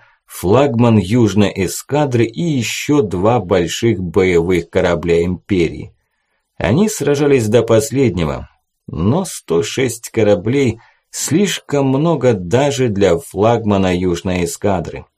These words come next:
Почернел и обуглился белый меч эсенаров. Почернела и обуглилась кожа светлейшего Эрда.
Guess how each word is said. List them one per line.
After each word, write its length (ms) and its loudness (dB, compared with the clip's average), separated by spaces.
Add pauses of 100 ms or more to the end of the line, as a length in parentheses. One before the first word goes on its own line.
(760)
Почернел 760 0
и 60 4
обуглился 960 2
белый 640 2
меч 300 0
эсенаров. 840 -4 (420)
Почернела 720 -2
и 200 -6
обуглилась 720 0 (420)
кожа 440 4
светлейшего 1080 -2
Эрда. 520 -4